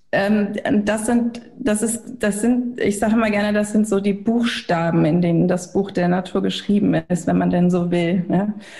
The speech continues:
Und es sind halt nur sieben Buchstaben und insofern haben die alle eine sehr komplexe Bedeutung. Das sind eigentlich Bedeutungsfelder jeweils. Dann ist es noch so, dass jede Pflanze natürlich unendlich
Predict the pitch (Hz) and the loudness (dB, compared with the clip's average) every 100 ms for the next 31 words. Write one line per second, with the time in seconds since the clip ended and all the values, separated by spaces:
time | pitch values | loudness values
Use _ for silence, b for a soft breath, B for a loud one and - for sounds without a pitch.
0 | B - 196 202 208 214 214 214 208 202 | B -4 0 2 2 2 2 2 2 2
1 | 202 190 214 220 214 220 214 - 196 208 | 2 2 2 2 2 2 0 -2 0 2
2 | 220 208 202 190 196 196 202 202 202 202 | 2 2 2 2 2 0 -2 0 0 2
3 | 190 185 202 190 190 190 202 196 190 - | 2 2 2 2 0 0 -2 0 -2 -2
4 | 185 175 175 180 202 165 165 180 - 175 | -2 0 0 0 0 2 2 0 0 -2
5 | 175 - 175 190 - 180 185 185 190 185 | 0 0 2 0 -2 -2 0 2 0 0
6 | - 190 185 196 180 170 170 165 156 165 | -4 -2 0 0 0 0 0 2 0 0
7 | - - B B - _ _ _ - 185 | -4 -14 B B -20 _ _ _ -4 -2
8 | 233 240 240 233 233 220 208 214 240 233 | 0 0 0 0 0 0 0 0 2 2
9 | 202 202 208 202 202 196 - 175 165 175 | 0 0 0 0 0 -4 -2 0 2 2
10 | 208 - 214 196 196 214 208 - - 208 | 0 2 2 0 0 0 0 -2 0 2
11 | 185 185 190 196 202 - | 2 0 2 0 0 -8